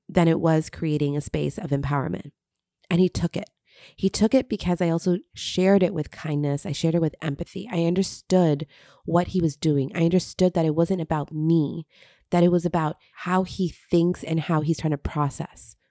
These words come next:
I also understood that he was a first-time people manager and he was learning as well. So when there's a mutual understanding of where each person is coming from,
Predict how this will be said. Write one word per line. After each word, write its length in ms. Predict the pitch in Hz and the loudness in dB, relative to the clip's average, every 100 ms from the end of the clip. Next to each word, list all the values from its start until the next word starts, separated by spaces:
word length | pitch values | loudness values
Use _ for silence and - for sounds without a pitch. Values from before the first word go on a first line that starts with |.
| _ _ _ - | _ _ _ -4
I 140 | 202 | 4
also 240 | 190 202 214 | 6 8 6
understood 400 | 180 165 185 175 | 4 4 4 4
that 100 | 160 | 4
he 60 | |
was 100 | 165 | 2
a 60 | 151 | 2
first-time 500 | - 160 151 160 139 | 0 0 2 0 -2
people 240 | 160 156 | -2 -2
manager 360 | 151 135 139 151 | 0 0 -2 -4
and 100 | 147 | -2
he 160 | 165 | 2
was 120 | 175 156 | 2 2
learning 380 | 143 139 135 | 0 0 -2
as 160 | 147 - | -6 -8
well. 280 | 156 165 - _ - | -10 -10 -14 _ 4
So 120 | 214 | 8
when 140 | 190 | 8
there's 160 | 190 185 | 8 8
a 60 | 170 | 6
mutual 460 | 170 190 202 226 | 4 2 4 2
understanding 840 | 185 165 - - 160 151 151 143 | 2 -2 -4 -2 0 2 2 0
of 140 | 156 151 | -2 0
where 140 | 160 | 0
each 200 | - 165 | -2 -6
person 280 | - 175 165 | -2 -2 0
is 120 | 147 | -2
coming 360 | - - 160 165 | -4 -4 0 0
from, 400 | - - - 190 | -2 -6 -6 -10